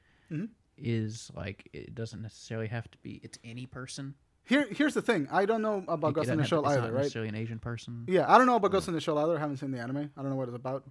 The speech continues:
Speaker 1: But, uh, the only reason I bring it up is because, um, we brought up, we,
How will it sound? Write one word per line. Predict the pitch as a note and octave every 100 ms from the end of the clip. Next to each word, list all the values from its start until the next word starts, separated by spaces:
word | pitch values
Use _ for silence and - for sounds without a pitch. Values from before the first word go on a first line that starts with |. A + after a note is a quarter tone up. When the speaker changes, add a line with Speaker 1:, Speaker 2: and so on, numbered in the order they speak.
| -
Speaker 1:
But, | A3 D#3+ - _ _ _ -
uh, | E3 D#3
the | D3+ F3 F#3
only | G3 G#3
reason | G3 F#3
I | D#3
bring | D#3 D#3
it | F3+
up | E3+
is | D3 C#3
because, | D3 C#3 C#3+ C#3 C3 - -
um, | C#3+ B2 A2+ A2 A2 _ _ _ _ - -
we | D#3+ D#3
brought | D#3+ D#3+
up, | D3+
we, | D3 C#3+ C#3 B2+